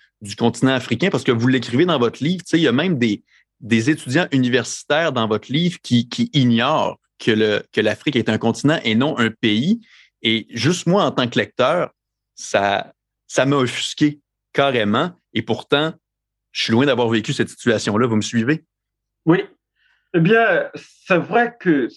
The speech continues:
Speaker 2: l'ignorance, euh, de, de, de, de, de l'histoire, euh, si, de, du continent africain, euh, de, de l'Afrique de façon générale, euh, est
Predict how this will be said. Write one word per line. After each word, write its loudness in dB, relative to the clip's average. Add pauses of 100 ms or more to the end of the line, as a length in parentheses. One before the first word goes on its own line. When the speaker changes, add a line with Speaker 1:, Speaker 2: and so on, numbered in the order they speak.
(140)
Speaker 2:
l'ignorance, 2
euh, 2 (100)
de, 0
de, -2
de, -8 (100)
de, -6
de -6
l'histoire, 0
euh, -8
si, -4
de, -10
du -10
continent 2
africain, 0
euh, -2
de, 0
de 0
l'Afrique 0
de 0
façon 0
générale, 2
euh, -8
est -18